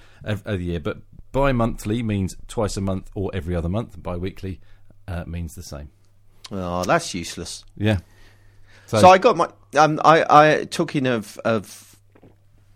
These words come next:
Speaker 2: designers and, and, and next season of the podcast and U I designers and that kind of stuff, I got myself into trouble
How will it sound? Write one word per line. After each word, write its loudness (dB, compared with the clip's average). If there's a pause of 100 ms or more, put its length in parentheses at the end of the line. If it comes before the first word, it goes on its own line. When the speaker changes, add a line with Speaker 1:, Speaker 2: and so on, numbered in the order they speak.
(300)
Speaker 2:
designers 0
and, -6
and, -4
and -2
next -6
season -6
of -8
the -20
podcast -8
and -10
U -6
I -4
designers -10
and -10
that -10
kind -10
of -14
stuff, -8
I -4
got 4
myself 0
into -10
trouble -4